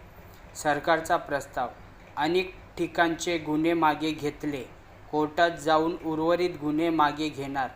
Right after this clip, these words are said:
महिन्याअखेरीस हे गुन्हे मागे घेतले जातील. मागणी क्रमांक चार, मराठा आरक्षणासाठी बलिदान दिलेल्या व्यक्तींच्या कुटुंबियांना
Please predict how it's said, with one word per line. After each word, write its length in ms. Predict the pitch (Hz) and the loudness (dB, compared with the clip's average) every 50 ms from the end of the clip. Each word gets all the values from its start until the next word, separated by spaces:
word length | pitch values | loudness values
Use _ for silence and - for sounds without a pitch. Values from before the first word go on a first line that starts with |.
| - - - - - - - 139 | -12 -20 -20 -20 -20 -18 -10 -4
महिन्याअखेरीस 960 | 143 143 147 160 165 175 180 160 151 156 160 - 170 160 165 170 170 170 - - | -4 -2 0 2 2 2 2 2 2 -2 -4 -2 -2 0 0 0 -2 -2 -4 -2
हे 100 | 170 165 | -2 -2
गुन्हे 300 | 151 156 156 156 156 160 | -2 0 0 0 0 0
मागे 380 | 160 156 151 143 139 143 156 156 | 0 0 0 0 -2 -2 -4 -4
घेतले 400 | 147 143 139 - - 151 151 147 | -4 -6 -8 -8 -6 -6 -6 -4
जातील. 440 | 139 147 143 127 - - 143 127 113 104 - - - - - - - - - - _ _ _ _ _ _ _ _ - - - - | -2 -2 -2 -2 -2 -6 -10 -10 -10 -12 -16 -20 -20 -20 -20 -20 -20 -20 -20 -20 _ _ _ _ _ _ _ _ -20 -20 -12 -6
मागणी 420 | 156 170 175 175 175 196 202 208 | 0 2 2 2 2 2 -2 -2
क्रमांक 560 | 208 - 202 180 170 170 175 175 175 175 185 | 0 2 4 4 6 6 4 4 2 0 0
चार, 420 | 185 180 - - - 160 147 135 - - - - | 0 0 0 2 4 4 4 4 2 -4 -8 -2
मराठा 460 | 139 151 160 165 175 180 175 185 190 | 0 4 6 6 6 4 4 6 6
आरक्षणासाठी 920 | 185 175 170 175 170 165 - 185 170 170 170 165 - 170 160 160 - 165 | 6 6 4 2 0 0 2 2 4 4 4 2 2 0 -2 0 0 -2
बलिदान 520 | 160 151 156 156 156 165 160 165 170 170 170 | -2 0 0 2 2 2 2 4 2 2 2
दिलेल्या 440 | 156 160 160 160 160 156 160 156 156 | 0 0 2 2 2 2 4 2 2
व्यक्तींच्या 720 | 147 147 151 147 - - - 185 185 180 151 - 185 170 | 2 0 -2 -4 -4 -6 -2 0 0 0 0 2 0 0
कुटुंबियांना 880 | 175 - 170 151 - 180 170 170 160 165 160 156 151 147 143 143 143 | 0 0 -4 -4 -2 -2 -2 0 2 2 2 2 2 0 0 0 -2